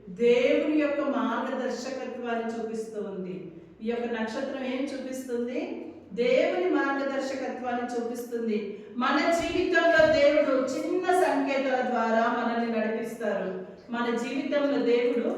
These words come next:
చిన్న చిన్న సంకేతాల ద్వారా మనల్ని నడిపిస్తూ ఉంటారు. ఇక రెండవది నక్షత్రము. మనకి నైట్ రాత్రి కాలంలో చూస్తూ ఉంటాము. ఆకాశము మబ్బంతా కూడా చీకటిగా ఉన్న నక్షత్రాలు మాత్రం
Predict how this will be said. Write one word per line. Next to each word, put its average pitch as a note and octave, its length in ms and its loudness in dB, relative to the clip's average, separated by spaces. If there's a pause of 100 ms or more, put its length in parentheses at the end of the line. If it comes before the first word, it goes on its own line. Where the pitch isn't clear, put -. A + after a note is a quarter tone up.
(320)
చిన్న E4+ 240 -2 (160)
చిన్న F4+ 180 0 (180)
సంకేతాల C#4 560 2 (140)
ద్వారా A3+ 280 2
మనల్ని A3+ 440 -2
నడిపిస్తూ A3 500 -2
ఉంటారు. G#3 500 0 (440)
ఇక A3+ 120 -2
రెండవది A#3+ 680 2 (340)
నక్షత్రము. D4+ 680 4 (460)
మనకి C#4 300 0 (100)
నైట్ D4 280 2
రాత్రి D4+ 340 2
కాలంలో D#4+ 380 4 (100)
చూస్తూ E4+ 300 -2
ఉంటాము. D4+ 520 2 (420)
ఆకాశము D4+ 640 0 (100)
మబ్బంతా D4+ 540 2
కూడా C#4+ 180 4 (120)
చీకటిగా D4 460 -2 (120)
ఉన్న C4+ 100 -2 (160)
నక్షత్రాలు C4 560 -2
మాత్రం A#3+ 320 -2